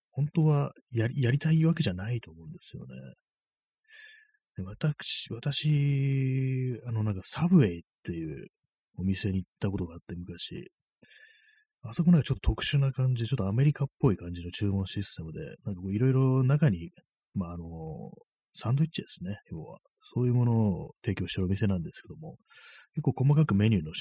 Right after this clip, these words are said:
定っていうか、中にサンドしてもらうものを、材料とかね、こう、トッ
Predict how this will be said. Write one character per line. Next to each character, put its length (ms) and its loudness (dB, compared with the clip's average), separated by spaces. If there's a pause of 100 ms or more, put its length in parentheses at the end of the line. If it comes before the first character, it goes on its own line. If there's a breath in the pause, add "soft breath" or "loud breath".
定 100 -4
っ 100 -8
て 100 -8
い 40 -4
う 60 -8
か、 200 -14 (380)
中 240 0
に 60 0
サ 180 2
ン 80 6
ド 100 -4
し 120 -4
て 80 0
も 140 2
ら 100 2
う 60 2
も 160 2
の 80 4
を、 260 -6
材 200 2
料 140 2
と 100 -14
か 100 -20
ね、 60 -20 (240)
こ 240 -16
う、 40 -20 (300)
ト 80 -12
ッ 20 -20